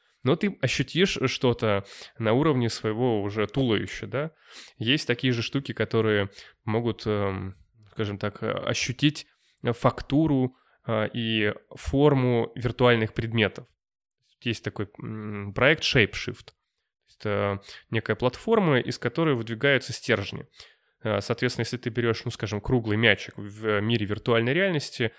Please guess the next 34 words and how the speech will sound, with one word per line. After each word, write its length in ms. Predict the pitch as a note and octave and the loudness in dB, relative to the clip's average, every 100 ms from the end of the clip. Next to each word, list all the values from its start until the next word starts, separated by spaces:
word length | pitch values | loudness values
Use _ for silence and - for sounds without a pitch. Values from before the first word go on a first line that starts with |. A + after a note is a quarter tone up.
| - - | -14 -4
эта 180 | E3 - | 0 0
платформа 440 | - - D3+ C#3+ C#3 | -2 0 0 2 4
имитирует 800 | D3 C#3+ B2+ D3 D#3 C3 G#2+ - | 4 4 2 0 2 2 0 -2
вот, 220 | G2+ - | -8 -4
э, 320 | G#2 G#2 G#2 G2 - | -4 -2 -4 -6 -6
ну, 120 | - | -4
как 140 | G#2+ G2+ | -4 -8
мы, 220 | F#2+ F#2+ | -10 -10
форму 300 | - A2+ G2 | -2 -2 -2
шара, 400 | - C#3+ F3 A2 | 0 2 4 2
да, 160 | A2 C3+ | 0 -4
то 80 | |
есть 100 | - | -6
пытается 420 | - - C3+ A#2+ - | -8 0 0 0 -6
показать, 440 | C3 A2 G#2 B2+ | -6 -4 -2 -4
что 220 | - - | -6 -8
вот 180 | G#2 - _ _ _ _ _ _ | -8 -10 _ _ _ _ _ _
так 280 | - B2+ - _ _ _ | 2 2 0 _ _ _
этот 260 | A#2+ A2 - | -6 -4 -4
предмет 460 | A2 G#2+ B2 D3 A#2+ | -4 -2 0 0 2
на 100 | A2+ | 4
ощупь 440 | C3+ A#2+ - A#2+ | 4 2 0 -10
выглядит. 360 | G2 G#2 F#2+ _ _ _ _ _ _ | -10 -10 -14 _ _ _ _ _ _
Пока 240 | - - F#3 | -2 4 6
это 220 | D#3 C#3 | 6 4
довольно 420 | A#2+ B2+ C3 A#2 A2 | 2 4 4 2 0
примитивная 540 | - B2+ C#3+ A#3+ F3+ | 0 -2 -2 -2 -2
технология, 720 | - - C#3+ C3 A#2+ A2+ G#2 | -2 -2 0 0 -2 -2 -4
ну, 160 | G#2+ A2+ | -4 -6
то 80 | - | -8
есть 140 | - | -6
она 80 | B2 | -4
не 100 | C#3 | 0
очень 300 | B2 - G#2+ | -2 -2 -6